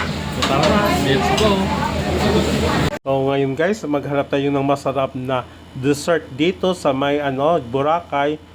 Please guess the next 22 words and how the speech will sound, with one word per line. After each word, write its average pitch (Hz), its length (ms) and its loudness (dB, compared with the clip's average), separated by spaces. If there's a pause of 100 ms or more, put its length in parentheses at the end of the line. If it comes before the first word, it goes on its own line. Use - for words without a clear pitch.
(200)
Masa-, 156 320 -2
ah, 143 480 0
rinig 151 320 -4
ko 151 80 -4
guys, 156 160 -4
masarap 143 320 -2
dito 135 320 -6
yung, 127 240 -4
ano, 127 240 -4 (380)
halo 135 320 -2
mango. 120 480 -2 (480)
Masarap 131 400 0
yung 127 80 -2
halo 123 240 0
mango 117 320 0
dito. 123 560 0
Ice 135 240 -2
cream 139 240 -2
siya 131 160 -4
guys 127 160 0 (160)
na 127 80 0
may, 127 240 -2